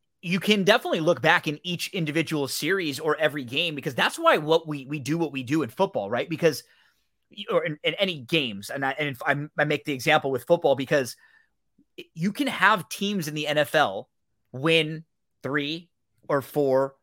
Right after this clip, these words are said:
or five games in a row. That doesn't mean that they're very good. That doesn't mean that they're great.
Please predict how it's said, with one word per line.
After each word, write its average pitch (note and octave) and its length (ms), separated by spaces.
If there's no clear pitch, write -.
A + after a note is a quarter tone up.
or B2 100
five C3+ 400
games C#3 300
in C3 60
a A#2+ 60
row. C3 400
That B2 140
doesn't F#3+ 260
mean D3 220
that B2+ 140
they're A#2+ 200
very A2+ 240
good. G#2 420
That C#3+ 100
doesn't F3 240
mean D#3+ 140
that C#3+ 120
they're C3 120
great. A#2+ 540